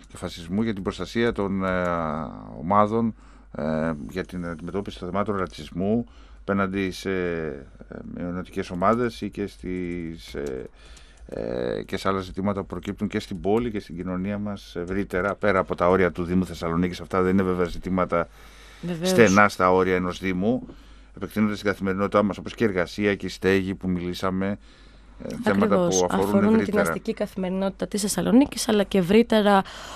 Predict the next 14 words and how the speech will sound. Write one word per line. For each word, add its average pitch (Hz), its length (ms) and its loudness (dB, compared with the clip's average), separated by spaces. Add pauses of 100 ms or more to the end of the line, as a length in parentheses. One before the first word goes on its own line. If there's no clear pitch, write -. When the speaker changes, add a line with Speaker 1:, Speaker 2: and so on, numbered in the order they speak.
(220)
Speaker 2:
όλο 208 280 10
τον 180 120 0
κόσμο. 165 480 4 (440)
Ε, 190 440 8
μ, 170 400 4 (840)
κοιτάξτε, 185 580 8
ε, - 100 6 (880)
είναι 214 600 8
ένα, 196 640 6 (480)
ε, 156 360 2
αδιαπραγμάτευτο 185 1000 8
διακύβευμα 160 680 0
της, - 300 0
ε, 156 280 2